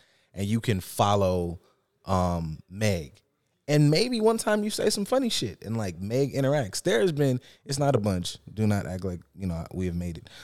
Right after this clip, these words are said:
But we've made a couple things and they got a little bit of traction. And every now and again, somebody somewhere will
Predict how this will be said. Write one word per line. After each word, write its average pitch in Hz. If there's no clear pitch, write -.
But 127
we've 220
made 139
a -
couple 113
things 95
and 107
they 113
got 107
a 107
little 104
bit 98
of 90
traction. 90
And 131
every 147
now 135
and 127
again, 107
somebody 113
somewhere 107
will 90